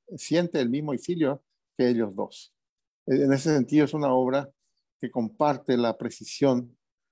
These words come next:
eh, la exactitud fría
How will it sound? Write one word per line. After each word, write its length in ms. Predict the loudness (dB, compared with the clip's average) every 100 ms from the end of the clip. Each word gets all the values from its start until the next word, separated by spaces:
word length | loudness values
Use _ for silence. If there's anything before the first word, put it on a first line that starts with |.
| _ -14
eh, 100 | -6
la 160 | -2 -2
exactitud 760 | -2 -6 -6 -8 -2 0 0 -2 _ _ _ _ _ _ _
fría 400 | -2 2 2 0